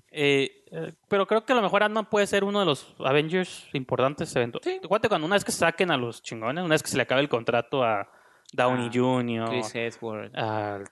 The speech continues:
Speaker 1: Thor,
Speaker 2: a
Speaker 1: al
Speaker 2: Ruffalo.
Speaker 1: Capitán América, todos ellos
Speaker 2: Ajá.
Speaker 1: ocupan una nueva ola de héroes, entonces
Speaker 2: Puede ser él un
Speaker 1: pues Ant-Man, está bien, o sea, siento que es un
Speaker 2: Porque los que... sí, porque
Speaker 1: suficientemente carismático
Speaker 2: a Black
Speaker 1: y
Speaker 2: Panther se murió, ah, en el chasquido.
Speaker 1: Ah, sí.
Speaker 2: Ah,
Speaker 1: Sí, pero bueno,
Speaker 2: iba a
Speaker 1: él va,
Speaker 2: decir eso, iba a
Speaker 1: pero
Speaker 2: decir.
Speaker 1: Black, Black Panther va a ser de los principales. Ant-Man y la Avispa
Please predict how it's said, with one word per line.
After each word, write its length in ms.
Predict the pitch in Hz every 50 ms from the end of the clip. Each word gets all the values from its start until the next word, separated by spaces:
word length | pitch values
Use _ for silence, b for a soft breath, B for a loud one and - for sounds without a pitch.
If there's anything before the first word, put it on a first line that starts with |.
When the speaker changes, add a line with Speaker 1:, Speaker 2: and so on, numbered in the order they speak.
| _ -
Speaker 1:
Thor, 600 | 120 120 123 123 127 131 131 131 127 127 123 120
Speaker 2:
a 180 | 117 117 113 113
Speaker 1:
al 60 | 113 113
Speaker 2:
Ruffalo. 140 | 120 120
Speaker 1:
Capitán 260 | 120 117 - 120 117 120
América, 640 | 120 123 127 127 127 127 123 127 123 - - 117
todos 220 | - 135 139 139 156
ellos 220 | 165 190 214 208
Speaker 2:
Ajá. 100 | 226 -
Speaker 1:
ocupan 400 | 113 107 117 120 - 135 127 123
una 180 | 123 127 135 135
nueva 300 | 131 127 123 127 127 127
ola 320 | 127 127 123 127 123 120
de 200 | 117 110 113 131
héroes, 220 | 196 233 233 214 170
entonces 480 | 135 127 127 131 143 135 139 139 - _ -
Speaker 2:
Puede 160 | - 170 143
ser 160 | - - 131
él 160 | 127 120 120
un 300 | 117 117 113 107 107 107
Speaker 1:
pues 160 | 107 117 - 143
Ant-Man, 440 | 151 175 196 214 226 208 196 180 -
está 400 | - 170 160 160 151 - 208 220
bien, 160 | 247 285 285
o 20 | 226
sea, 120 | 220 202
siento 280 | - - - 214 208 240
que 60 | -
es 40 | -
un 60 | 214
Speaker 2:
Porque 240 | 175 165 160 196 185
los 160 | 180 175 -
que... 140 | - - -
sí, 180 | - 226 233
porque 240 | 208 190 160 - 156
Speaker 1:
suficientemente 540 | 247 240 208 190 214 202 208 220 220 220 226
carismático 680 | - 190 156 139 139 160 180 190 - 240 214 - 254 226
Speaker 2:
a 80 | 139
Black 160 | 127 143 139 151
Speaker 1:
y 60 | 139
Speaker 2:
Panther 220 | 135 151 147 165
se 140 | 160 - 160
murió, 320 | 127 117 110 110 110 113 110
ah, 160 | 107 110 - _ _ _ _ _ _ _ _ -
en 160 | 120 123 120
el 100 | 113 107
chasquido. 360 | - - 107 - - - 113 123
Speaker 1:
Ah, 80 | 123 110
sí. 200 | 117 131 120 - -
Speaker 2:
Ah, 100 | - 123
Speaker 1:
Sí, 120 | - 139 135
pero 140 | - 156 165
bueno, 140 | 175 151
Speaker 2:
iba 60 | 127 139
a 40 |
Speaker 1:
él 100 | 160 -
va, 40 | 214 208
Speaker 2:
decir 100 | 131 127
eso, 140 | 120 120 123 123
iba 40 |
a 40 | 123
Speaker 1:
pero 160 | 135 - 160
Speaker 2:
decir. 180 | 170 214 220 202
Speaker 1:
Black, 140 | 196 208 180
Black 160 | 202 220 - -
Panther 420 | 226 202 196 - 220 196 190 156
va 60 | 160
a 20 | 151
ser 100 | - 156
de 80 | 139 135
los 120 | 123 -
principales. 580 | - - 117 - 135 - 139 127 120 120 120 -
Ant-Man 420 | - 139 160 165 170 170 165 160 151
y 60 | 131
la 120 | 120 117
Avispa 280 | 117 127 135 - -